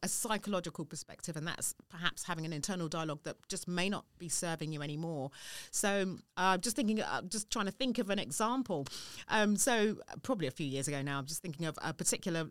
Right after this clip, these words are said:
woman that I had who was just very anxious all the time. She was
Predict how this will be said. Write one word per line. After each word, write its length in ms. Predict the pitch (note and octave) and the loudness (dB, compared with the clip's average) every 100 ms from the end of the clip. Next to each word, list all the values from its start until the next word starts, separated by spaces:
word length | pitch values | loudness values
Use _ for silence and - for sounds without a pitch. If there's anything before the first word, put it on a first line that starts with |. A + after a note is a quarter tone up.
| C#3 | -6
woman 240 | F#3 E3 | -2 0
that 100 | E3 | 0
I 100 | - | 0
had 380 | D#3+ E3+ E3 D#3 - F3 | -2 4 4 2 -2 0
who 400 | A3+ A3 A3 G#3+ - - - - - | 2 4 2 -2 -6 -18 -18 -20 -8
was 220 | B3 C4 | 2 2
just 320 | - G4 - - | 4 2 2 -2
very 420 | F3 B3+ D4 D#4+ - | -2 2 4 2 2
anxious 640 | A3 A3+ - D3+ A#2+ - - - | 2 4 2 2 -2 -4 -6 -8
all 160 | A3+ | -8
the 100 | A#3 | -4
time. 280 | - G#3+ F3 | -2 0 0
She 140 | - | -2
was 60 | E3+ | -6